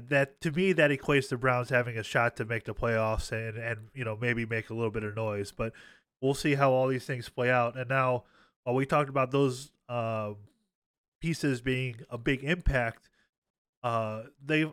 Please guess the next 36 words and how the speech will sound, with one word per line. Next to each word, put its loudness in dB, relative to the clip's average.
obviously 2
added 8
a 2
lot 4
of -2
players 0
with -4
the -12
draft 2
and -14
free -4
agency 0
and -8
everybody -2
else. -2
Jack, 2
who -2
are 0
you 2
specifically 0
excited 2
to -10
watch -4
and, -12
and -10
keep -8
your -4
eye -2
on -6
this -8
year? -2
Whether 2
it's, -6
you 0
know, 2
somebody 2